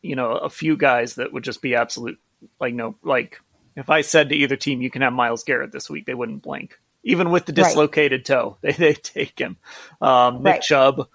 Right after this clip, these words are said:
Speaker 1: both teams would, would certainly take him, um, in a heartbeat. Uh, you know, even the O linemen, even though the Eagles have a great O line and the Chiefs really improved, I'm sure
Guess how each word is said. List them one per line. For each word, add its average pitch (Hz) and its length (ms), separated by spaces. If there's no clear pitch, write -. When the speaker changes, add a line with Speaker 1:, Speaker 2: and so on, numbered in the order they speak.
Speaker 1:
both 139 220
teams 135 280
would, 135 140
would - 140
certainly - 340
take 131 280
him, 123 340
um, 120 280
in - 80
a 117 60
heartbeat. 120 520
Uh, - 320
you - 220
know, 135 80
even 143 220
the 135 140
O 123 100
linemen, 123 420
even 123 140
though 123 140
the 160 120
Eagles 127 360
have 127 120
a 110 60
great 123 280
O 123 140
line 139 360
and - 100
the 151 60
Chiefs - 380
really 143 300
improved, - 380
I'm 143 120
sure 135 340